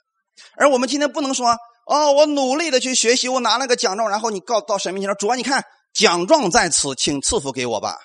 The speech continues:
我们不是用这种方式来获取上帝的祝福的。阿门。你们能得到上帝的祝福，得到他的恩赐，得到他的能力，得到他的供应，仅仅是因为神爱你的缘故。今天你能被神接纳，仅仅是因为耶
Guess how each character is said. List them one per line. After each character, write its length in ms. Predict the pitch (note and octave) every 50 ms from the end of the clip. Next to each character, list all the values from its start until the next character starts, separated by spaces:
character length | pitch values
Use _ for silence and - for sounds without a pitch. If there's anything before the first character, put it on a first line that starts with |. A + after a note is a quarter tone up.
| _ _ _ _ _ _ _ _ _ _ _ _ _ _ _ _ _ _ _ _ _ _ -
我 80 | - A3+
们 120 | B3 C#4+
不 120 | A3 A3+ C#4
是 100 | - D4+
用 140 | D4 C4 A#3
这 100 | C4 B3
种 140 | A3+ F#3+
方 200 | - G#3+ F#3 F#3
式 320 | F3 - - G#3 E3 C3 - - _ _ -
来 160 | - D#3 F3+
获 260 | F#3 F3+ - A#3+ A3 F3
取 420 | - - - D3+ C#3 C3+ C3 C3 - _ _ _ _
上 240 | - - G#3+ F#3 D3+
帝 100 | D3+ E3
的 100 | C3+ C3+
祝 200 | - - E3+ C#3
福 180 | - - A#2 A2+
的。 200 | A2+ G#2 G2 -
阿 100 | - C3
门。 300 | C3+ D3 E3 F3 F#3 G3 A#3+ _ _ _ _ _ _ _ _ _ _ _ _
你 140 | - E3 F#3+
们 140 | G#3+ A#3 A#3
能 160 | A3 A3 A3
得 180 | - F#3+ G#3 A3
到 140 | A3+ G3+
上 260 | F3 - A3+ G3+ F3+ F3
帝 80 | F3+
的 100 | D#3+ D#3
祝 220 | D3 - F3+ E3+ D3
福， 160 | - D3 D3
得 160 | - F3 G#3
到 80 | A3 G#3+
他 100 | F#3 G3+
的 80 | F#3+ E3
恩 220 | - G3 G3+ G3+
赐， 240 | G3+ - - A3+ G#3
得 140 | A3 G#3 G#3+
到 120 | A3 G3+
他 100 | F#3+ G#3+
的 100 | G#3+ G3+
能 220 | F#3 E3 E3 F#3+
力， 120 | A#3 A3 F#3+
得 140 | - G3 G#3+
到 80 | A#3+
他 100 | G#3 A#3
的 120 | A3+ G#3+ G3+
供 260 | - C#4 C4 A3+ A3
应， 160 | A3 F3 - - - - _ -
仅 280 | - A3 B3 C#4 D#4
仅 160 | D4 C4 B3 A3
是 220 | - - A#3+ A3+
因 200 | B3 C4+ C#4+ C#4
为 120 | A#3+ A3+
神 320 | A3+ - - - F3+ F3 F#3 -
爱 180 | G#3 G#3 G3 F#3
你 140 | D#3+ C#3+
的 100 | B2+ C3+
缘 220 | C3+ C3 A#2+ A#2+ B2+
故。 300 | - D3 C#3 A#2+ G2 F2+ _ _ _ _ _ _ _ _ _ _ _ - _ _ _ _ _ _
今 160 | - C4 D4
天 140 | D#4 D#4 D#4
你 60 | C#4+
能 120 | B3+ C#4 C#4+
被 140 | D4 C#4 A#3+
神 240 | - G#3+ G#3+ A#3+
接 160 | - - C#4+ D4+
纳， 220 | D4+ D4 A#3+ G#3+
仅 200 | - G#3+ A#3+ C#4
仅 80 | C#4+ A3+
是 140 | - B3+
因 140 | B3+ C#4 C#4+
为 180 | B3+ B3+ B3+ B3
耶 160 | A#3+ C#4+ E4+